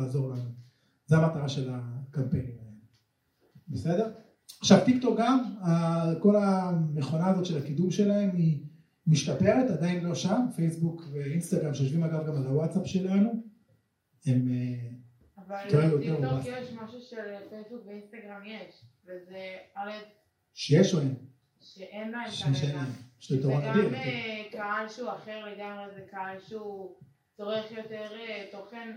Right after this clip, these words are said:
Speaker 2: אמיתי נקרא לזה,
Speaker 1: כן.
Speaker 2: פחות דוגמנות, פחות זה, גם טיקטוק יודע להתאים את עצמו יותר טוב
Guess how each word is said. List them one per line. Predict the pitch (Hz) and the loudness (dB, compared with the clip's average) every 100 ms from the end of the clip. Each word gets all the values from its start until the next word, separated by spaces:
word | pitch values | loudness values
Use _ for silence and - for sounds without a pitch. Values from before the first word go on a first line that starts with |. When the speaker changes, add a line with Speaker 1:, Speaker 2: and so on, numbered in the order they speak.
| 196 | -14
Speaker 2:
אמיתי | 190 - 226 233 233 | -16 -16 -14 -10 -10
נקרא | 233 226 233 | -10 -12 -10
לזה, | 226 254 294 - | -10 -10 -10 0
Speaker 1:
כן. | 151 127 | 4 4
Speaker 2:
פחות | 123 110 - - - _ | 0 -6 -10 -12 -16 _
דוגמנות, | - 247 220 220 220 220 220 220 | -20 -16 -14 -12 -10 -10 -12 -16
פחות | 214 220 220 | -14 -14 -12
זה, | 220 190 | -12 -8
גם | 233 247 220 | -4 -4 -8
טיקטוק | 240 - 240 226 | -16 -14 -16 -14
יודע | 202 220 226 | -12 -10 -8
להתאים | 196 196 226 226 | -8 -10 -12 -14
את | 220 | -16
עצמו | 214 | -18
יותר | 202 202 208 208 | -18 -16 -18 -16
טוב | 208 208 208 | -14 -14 -16